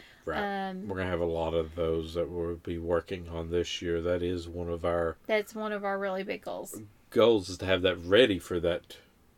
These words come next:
Speaker 2: The
Speaker 1: winter,
Speaker 2: fall.
Speaker 1: fall, winter time frame, you know, is having a bunch of those ready to keep producing food as long as possible.
Speaker 2: Absolutely.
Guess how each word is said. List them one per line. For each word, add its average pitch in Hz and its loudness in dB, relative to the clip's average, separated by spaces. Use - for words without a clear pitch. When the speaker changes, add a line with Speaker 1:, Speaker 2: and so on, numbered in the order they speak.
Speaker 2:
The 214 -2
Speaker 1:
winter, 92 0
Speaker 2:
fall. 202 4
Speaker 1:
fall, 87 4
winter 87 -4
time 78 -10
frame, 85 -14
you 92 -10
know, 85 -10
is 98 0
having 92 2
a 85 -6
bunch 95 0
of 87 0
those 87 2
ready 87 0
to 82 -4
keep 101 -6
producing 90 -2
food 92 -2
as 82 -4
long 82 -6
as 82 -16
possible. - -12
Speaker 2:
Absolutely. 208 -6